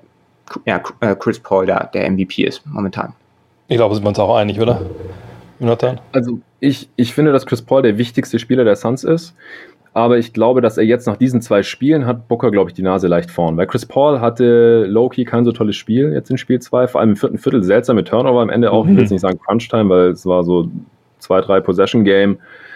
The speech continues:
Speaker 3: Aber eigentlich hat Booker in dem Spiel oft den Suns den Arsch gerettet. Ähm, auch, auch am Anfang mit seinen Tough-Shots und den vielen Dreiern. In, äh, Spiel eins, da war Chris Paul ein bisschen besser, aber ich finde, das hat Booker jetzt hier so ein bisschen wettgemacht. Aber es würde mich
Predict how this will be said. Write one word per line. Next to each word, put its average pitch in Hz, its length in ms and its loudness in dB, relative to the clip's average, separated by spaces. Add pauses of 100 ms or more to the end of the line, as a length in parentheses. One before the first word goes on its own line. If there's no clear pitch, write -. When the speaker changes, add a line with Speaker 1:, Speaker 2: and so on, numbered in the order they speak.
(260)
Speaker 3:
Aber 107 240 2
eigentlich 123 280 2
hat 113 160 -2
Booker 127 400 2
in 110 120 0
dem 117 140 2
Spiel 117 280 0
oft 113 260 0
den 110 120 0
Suns 104 240 -4
den 98 60 -2
Arsch 90 220 -2
gerettet. 87 520 -2 (100)
Ähm, 90 540 0
auch, - 260 -4
auch - 120 -2
am 107 100 0
Anfang 92 420 0
mit 90 140 -2
seinen 90 240 0
Tough-Shots - 580 -4
und 92 80 0
den 87 120 0
vielen 92 260 -2
Dreiern. 90 500 0 (500)
In, 98 260 2
äh, 95 280 2
Spiel 101 280 0
eins, 113 440 0
da 98 260 2
war 95 220 2
Chris - 200 -10
Paul 110 220 0
ein 101 40 2
bisschen 110 200 -2
besser, 107 220 0
aber 101 60 0
ich - 120 -6
finde, 110 140 -2
das - 120 -4
hat 98 120 -6
Booker - 180 -4
jetzt 95 120 -4
hier 113 80 2
so 110 100 -2
ein 95 40 0
bisschen 90 320 -2
wettgemacht. 107 600 0
Aber 95 100 0
es 90 100 -2
würde 98 140 2
mich 98 240 -2